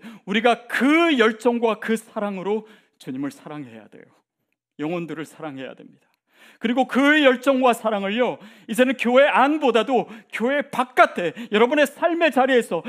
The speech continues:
그 죽어가는 영혼들을 위해서, 믿지 않은 영혼들을 위해서, 이 주님으로부터 멀어져 가고 있는 이 세상과 현실을 위해서 여러분의 사랑과 헌신을 쏟아야 됩니다. 그렇지 않고는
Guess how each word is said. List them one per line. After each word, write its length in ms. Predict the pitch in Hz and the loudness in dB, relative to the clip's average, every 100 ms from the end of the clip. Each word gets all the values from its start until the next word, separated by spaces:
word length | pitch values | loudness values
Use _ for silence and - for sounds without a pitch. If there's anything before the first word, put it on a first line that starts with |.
| 269 | -10
그 220 | - 320 320 | -2 -2 -2
죽어가는 500 | 262 302 302 294 240 | -2 2 2 4 4
영혼들을 560 | 285 349 359 339 285 | 4 2 2 0 2
위해서, 240 | 240 214 220 | 0 0 0
믿지 260 | 269 - | -2 2
않은 260 | 330 302 285 | 2 4 4
영혼들을 580 | 285 349 370 349 311 262 | 4 4 4 2 2 2
위해서, 340 | 208 196 202 202 269 | 0 0 -2 -4 -4
이 420 | 277 320 339 311 - | 0 2 2 0 -2
주님으로부터 640 | 285 302 311 294 277 277 | 0 0 2 0 2 2
멀어져 520 | 240 202 254 302 294 | 4 4 6 4 2
가고 260 | 277 254 269 | 2 2 2
있는 240 | 247 254 214 269 240 | 2 2 0 -6 0
이 200 | 302 320 | 0 0
세상과 840 | - - 330 - 302 269 269 262 | -8 -8 -6 -2 0 2 2 2
현실을 720 | 247 - 294 277 277 277 233 | -2 -2 -2 -2 -2 -2 0
위해서 380 | 202 190 254 190 - 202 180 | -2 0 0 0 -6 -12 -4
여러분의 360 | 190 196 196 | -2 0 -2
사랑과 680 | - - 202 202 196 185 175 226 - - | -4 -8 -6 -6 -2 -2 -2 -6 -20 -10
헌신을 480 | 180 165 160 170 175 220 | -10 -8 -10 -10 -10 -20
쏟아야 500 | _ - 233 180 147 | _ -14 -10 -8 -10
됩니다. 380 | 120 110 - _ _ _ _ _ _ | -12 -20 -20 _ _ _ _ _ _
그렇지 340 | - 160 - | -16 -16 -14
않고는 600 | 131 117 - 196 220 147 | -14 -14 -8 -2 -2 -4